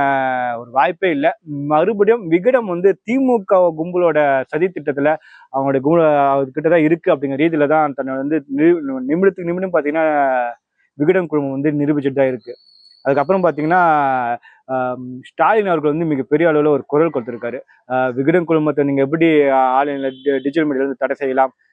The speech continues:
அப்படிங்கிற ரீதியில வந்து குரல் கொடுத்திருக்காங்க. இதே திமுக அரசுக்கு எதிராக பாத்தீங்கன்னா பல்வேறு வகையில சோஷியல் மீடியாவுல குரல் எழுப்புறவங்க எல்லாம் அரெஸ்ட் பண்ணி ஜெயில போடலையா?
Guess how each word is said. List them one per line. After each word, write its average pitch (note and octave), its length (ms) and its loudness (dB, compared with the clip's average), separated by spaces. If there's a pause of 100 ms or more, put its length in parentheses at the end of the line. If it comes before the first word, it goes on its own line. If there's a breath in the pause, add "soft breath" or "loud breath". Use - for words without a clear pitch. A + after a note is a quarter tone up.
(120)
அப்படிங்கிற C3 280 -2
ரீதியில F3 260 4
வந்து D3+ 260 0 (440)
குரல் C#3+ 260 -2
கொடுத்திருக்காங்க. A#2+ 460 -6 (320 soft breath)
இதே F#3+ 200 4 (100)
திமுக C4 400 2
அரசுக்கு F#3 360 0
எதிராக F#3+ 280 2
பாத்தீங்கன்னா F3 360 0 (180)
பல்வேறு F#3 440 2
வகையில A3 540 2
சோஷியல் A3+ 420 0
மீடியாவுல E3+ 420 4
குரல் F#3+ 320 4
எழுப்புறவங்க D3+ 440 0
எல்லாம் D#3+ 240 4 (1000)
அரெஸ்ட் D#3+ 240 -2
பண்ணி D#3+ 140 -2
ஜெயில D#3 240 2
போடலையா? A#2+ 380 -6